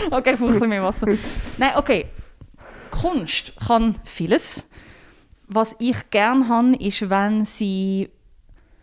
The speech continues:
mir ein neues Erlebnis gibt. Etwas, das ich noch nie so mir überlegt hätte. Also das kann auch rein haptisch sein, es kann ein Kunstwerk sein, das wirklich nur mit Farben und Texturen etwas macht, also wo wirklich sagt,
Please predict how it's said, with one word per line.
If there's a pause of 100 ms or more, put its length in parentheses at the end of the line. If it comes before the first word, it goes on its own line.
(960)
mir (460)
ein
neues
Erlebnis
gibt. (300)
Etwas,
das
ich
noch
nie (140)
so (680)
mir
überlegt
hätte.
Also
das
kann
auch
rein
haptisch
sein,
es
kann
ein
Kunstwerk
sein,
das
wirklich (560)
nur
mit
Farben
und
Texturen
etwas
macht,
also
wo
wirklich
sagt,